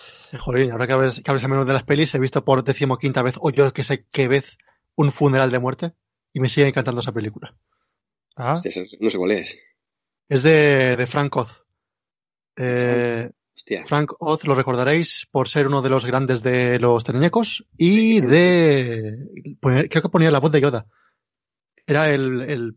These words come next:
Speaker 1: el pape-, el puppeteer, el marionetista
Speaker 3: Sí,
Speaker 1: de Yoda.
Speaker 3: sí, sí, exacto.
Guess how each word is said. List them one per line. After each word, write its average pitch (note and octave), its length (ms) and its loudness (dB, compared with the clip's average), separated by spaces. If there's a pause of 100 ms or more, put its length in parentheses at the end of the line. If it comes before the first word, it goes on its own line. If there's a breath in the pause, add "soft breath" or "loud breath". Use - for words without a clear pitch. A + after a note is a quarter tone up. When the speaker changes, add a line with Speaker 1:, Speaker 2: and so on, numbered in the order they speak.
Speaker 1:
el B2 140 -8
pape-, - 360 -4
el C3+ 120 -4
puppeteer, B2 600 0
el A#2+ 320 -6
marionetista B2 540 0
Speaker 3:
Sí, B2+ 60 4
Speaker 1:
de B2 40 -2
Yoda. A2+ 240 -4
Speaker 3:
sí, A2+ 120 -14
sí, F#2+ 120 -10
exacto. G#2 480 -10